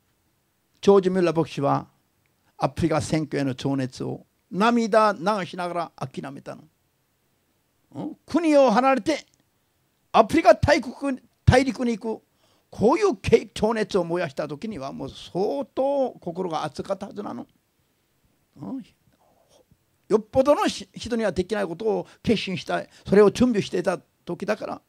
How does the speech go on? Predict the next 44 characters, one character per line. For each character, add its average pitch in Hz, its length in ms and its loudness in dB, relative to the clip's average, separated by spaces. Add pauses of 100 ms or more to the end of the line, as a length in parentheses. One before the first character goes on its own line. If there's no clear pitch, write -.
よ 180 140 -2
っ - 20 -14
ぽ - 200 -10
ど。 262 160 -2 (1600)
し - 80 -18
か 151 120 0
し、 120 240 -6 (680)
そ - 120 -2
れ 156 100 6
を 151 60 6
諦 151 360 0
め 151 100 0
る 151 100 -4
に 156 60 -4
は 143 80 -2
も 151 140 0
う - 20 -2
涙 185 380 -2
な 175 100 -4
し 185 140 -8
に 156 60 -10
は 135 180 -8
諦 185 180 -8
め 151 80 -10
ら 135 80 -12
れ 160 80 -16
な 190 100 -12
か - 60 -20
っ - 40 -20
た 92 100 -12
の。 - 80 -20 (1000)
自 - 160 -4
分 170 160 -2
の 175 120 -6
意 208 120 -4
志 - 140 -4
が 120 160 -6
く - 180 -20
じ 202 120 -16
か 175 120 -10
れ 165 60 -10
た 151 140 -18
か - 80 -20
ら。 - 160 -20